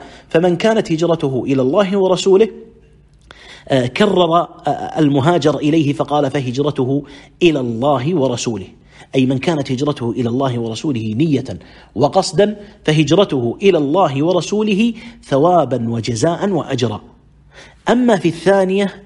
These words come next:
فإنه لم يكررها وإنما أضمرها، قال: "ومن كانت هجرته لدنيا يصيبها أو امرأة يتزوجها" لم يقل: "فهجرته إلى دنيا يصيبها"، وإنما قال: "فهجرته إلى ما هاجر إليه"،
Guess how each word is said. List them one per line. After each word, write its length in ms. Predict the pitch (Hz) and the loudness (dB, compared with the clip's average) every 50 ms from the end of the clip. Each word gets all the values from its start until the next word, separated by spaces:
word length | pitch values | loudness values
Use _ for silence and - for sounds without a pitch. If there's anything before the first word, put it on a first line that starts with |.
| - | -12
فإنه 560 | - - - - 170 160 143 131 120 113 117 | -8 -6 -4 -2 -2 -2 -2 -2 -2 -2 0
لم 160 | 113 147 202 233 | 0 2 2 2
يكررها 580 | 220 - - - 165 156 175 190 170 143 156 | 0 0 0 -2 -2 0 2 2 2 2 0
وإنما 720 | 160 151 147 113 170 180 170 160 147 139 156 160 - 139 | 0 0 0 0 0 0 0 0 2 2 2 0 0 0
أضمرها، 580 | 139 117 117 131 165 156 139 120 120 117 101 - - - - - - - _ - | -2 0 0 2 2 2 2 0 -2 -6 -8 -10 -12 -18 -20 -20 -20 -20 _ -2
قال: 160 | 151 165 160 | 0 2 2
"ومن 280 | 156 151 151 147 143 127 | 2 2 0 -2 -4 -4
كانت 360 | 117 - 143 143 131 - - | -2 0 0 0 0 -2 -2
هجرته 560 | 131 120 139 147 147 143 - 123 113 113 110 | -2 0 2 0 0 0 0 -2 -2 -2 -4
لدنيا 540 | 107 107 107 117 156 180 170 151 143 135 123 | -4 -4 0 2 4 4 4 2 0 0 -2
يصيبها 680 | 120 120 117 - - 156 135 120 120 110 101 101 - - - - - - - - - | -2 -4 -4 -2 0 0 0 0 -2 -4 -6 -8 -10 -12 -16 -20 -20 -20 -8 -2 2
أو 120 | 147 151 | 2 4
امرأة 480 | 151 139 135 160 190 202 - 170 170 160 - 165 | 4 2 2 2 2 2 0 -2 -4 -4 -2 -2
يتزوجها" 1120 | 160 156 160 160 156 - 170 160 135 180 175 165 170 202 208 185 208 190 190 220 233 - - - - - _ _ _ _ | 0 2 2 2 2 2 2 2 4 4 4 4 4 4 4 4 2 0 0 -2 -2 -4 -8 -14 -20 -20 _ _ _ _
لم 200 | - 151 202 233 | 0 0 0 0
يقل: 280 | 240 226 - - 196 175 | 0 -2 0 2 2 2
"فهجرته 640 | 147 175 165 165 151 170 170 175 160 156 147 143 147 | 2 0 -2 0 0 0 0 0 0 0 0 0 0
إلى 240 | 131 147 143 143 135 | 2 2 2 2 2
دنيا 260 | 123 135 131 131 127 | 2 0 0 0 -2
يصيبها"، 560 | 123 123 113 - 131 120 110 110 107 104 - - | -2 -4 -4 -4 -4 -2 -2 -4 -4 -6 -8 -8
وإنما 400 | 123 127 156 160 139 120 117 123 | -6 -6 -4 -4 -4 -4 -6 -6
قال: 220 | 120 - 190 185 151 | -8 -6 -8 -6 -6
"فهجرته 640 | 143 143 135 120 131 143 160 160 - 151 165 190 185 - - - - - - _ - | -6 -6 -4 -2 -2 -2 -2 -2 -4 -4 -6 -6 -8 -12 -20 -20 -20 -20 -8 _ 4
إلى 320 | 185 175 151 143 131 117 107 | 4 4 6 4 2 0 -2
ما 400 | 117 123 123 113 117 127 156 156 | -2 -2 -2 -2 -2 0 0 0
هاجر 280 | 127 113 127 110 110 | 0 0 -2 -2 -4
إليه"، 360 | - - 120 135 151 123 98 | -4 -2 0 2 2 2 0